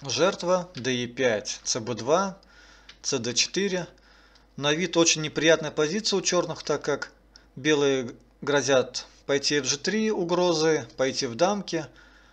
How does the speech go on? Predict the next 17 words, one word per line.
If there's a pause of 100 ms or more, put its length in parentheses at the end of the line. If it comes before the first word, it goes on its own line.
(160)
Но
всё
держится
на
тактике. (1120)
Если
ходить
А
Ж
семь,
то
А
Б
шесть. (240)
Дамку
ставят,
дамку